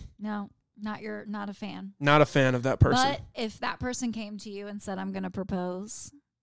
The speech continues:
Speaker 1: would you be like, "Nah, fam," or would you be like, "Okay,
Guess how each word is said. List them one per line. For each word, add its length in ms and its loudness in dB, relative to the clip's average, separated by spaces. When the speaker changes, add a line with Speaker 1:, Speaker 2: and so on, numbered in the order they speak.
Speaker 1:
would 140 -2
you 460 4
be 140 0
like, 380 -4
"Nah, 240 -2
fam," 380 -2
or 80 -4
would 160 -2
you 80 0
be 100 0
like, 220 0
"Okay, 380 -2